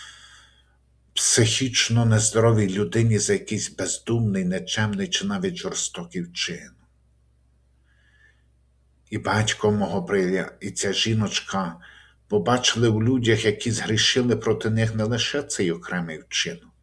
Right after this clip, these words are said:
але й, власне, людей. Ісус чинить так само. Ісус завжди бачить.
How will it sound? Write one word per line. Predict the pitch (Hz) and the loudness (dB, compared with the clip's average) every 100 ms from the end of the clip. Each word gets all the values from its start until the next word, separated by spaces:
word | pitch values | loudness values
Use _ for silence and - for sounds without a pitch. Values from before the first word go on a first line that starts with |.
| _ _ _ _ | _ _ _ _
але | 101 101 | -8 -6
й, | |
власне, | 90 117 110 - 98 | -4 -2 0 0 -4
людей. | 90 90 87 78 - - _ _ _ _ _ _ _ _ _ _ _ _ - | -8 -10 -8 -12 -12 -20 _ _ _ _ _ _ _ _ _ _ _ _ -6
Ісус | 98 - 101 | -2 -2 -2
чинить | - - - 85 - - | -4 -4 -4 -2 -6 -6
так | - - | -8 -4
само. | - - - - - _ _ _ - - - | -4 -4 -12 -16 -20 _ _ _ -20 -18 -4
Ісус | 107 - 110 - | 2 2 4 2
завжди | 101 95 90 - 90 | 2 -2 -4 -6 -8
бачить. | 85 76 - - - - | -8 -12 -12 -12 -14 -16